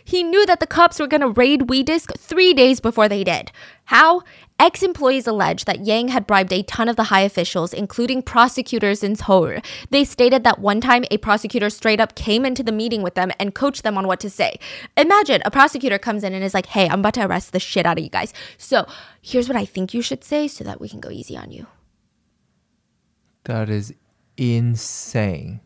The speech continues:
Speaker 1: They had three full days. Can you imagine how much footage, evidence was destroyed in three days? See, this is the thing, and this happens everywhere in the U S as well.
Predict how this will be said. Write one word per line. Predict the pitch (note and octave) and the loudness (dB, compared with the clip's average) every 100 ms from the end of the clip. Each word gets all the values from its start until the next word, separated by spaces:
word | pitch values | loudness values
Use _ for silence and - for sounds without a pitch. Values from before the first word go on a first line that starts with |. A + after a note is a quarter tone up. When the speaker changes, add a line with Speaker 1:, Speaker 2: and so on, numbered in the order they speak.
| _ _ _ _ _ _ _ _ | _ _ _ _ _ _ _ _
Speaker 1:
They | B3+ E4+ | 6 8
had | E4+ C4 A#3+ | 8 6 2
three | - - D4+ E4+ | -2 2 4 4
full | E4+ D#4 D4+ | 6 4 6
days. | B3+ A3+ | 4 2
Can | - D#4 | 0 2
you | A#4+ | 4
imagine | F4+ C#4 C#4 | 4 2 0
how | C4 | 0
much | B3+ B3 | -2 -4
footage, | - B3 C#4+ D#4+ - A#3+ | -2 2 2 0 0 2
evidence | A#3 A#3+ A#3+ - | 4 2 0 -4
was | G#3+ | -4
destroyed | G#3+ - - G3 G3 - | -4 -4 2 2 2 -2
in | G#3+ G#3 | -4 -2
three | G#3 G3+ G#3+ G#3+ A#3 _ - | -2 0 0 -2 -6 _ -2
days? | G3 F#3 G3+ A#3+ - - | 0 2 -2 -4 -8 -4
See, | D#4+ - - | -2 -2 0
this | D4+ - | 0 2
is | F#4 E4 | 0 0
the | E4+ | -4
thing, | D#4+ G4+ G4 G#3 | -2 -2 -2 -6
and | G3 G3 F3+ | -6 -6 -4
this | F3+ - | -4 -4
happens | G#3 - C4+ | -4 -4 -2
everywhere | D4+ D4+ B3 | -2 -2 -2
in | A3 G#3+ | -2 -4
the | G3+ | -6
U | G3 G3+ | -2 -2
S | G#3+ A3 | -2 -6
as | A3 | -4
well. | B3+ A#3 G#3 | 0 0 0